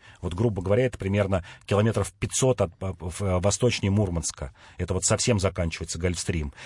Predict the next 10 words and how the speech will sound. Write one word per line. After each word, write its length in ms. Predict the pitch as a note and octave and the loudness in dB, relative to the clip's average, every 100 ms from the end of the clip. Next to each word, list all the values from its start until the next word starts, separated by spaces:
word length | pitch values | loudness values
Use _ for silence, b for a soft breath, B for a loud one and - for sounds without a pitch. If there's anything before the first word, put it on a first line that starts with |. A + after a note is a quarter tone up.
| B B | B B
В 80 | A2 | 0
этом 160 | C3 | 2
случае 420 | B2+ E3+ G3+ - G#2 | 0 2 2 2 2
Гольфстрим 540 | A2+ - - F3+ F3+ | 2 2 2 2 2
удалось 440 | B2 G#2 A2+ D3+ A2 | 0 2 2 2 0
бы 100 | G#2+ | 0
дотянуть 560 | A2 B2 C#3+ F3+ - B B | 0 2 2 0 -4 B B
до 200 | F#2+ C3 | 0 0
устья 400 | C#3+ D3 - A#2 | 2 -2 0 2
Енисея. 720 | G#2 G#2+ A2+ - A#2+ F2 C#2 | 4 4 4 4 4 2 0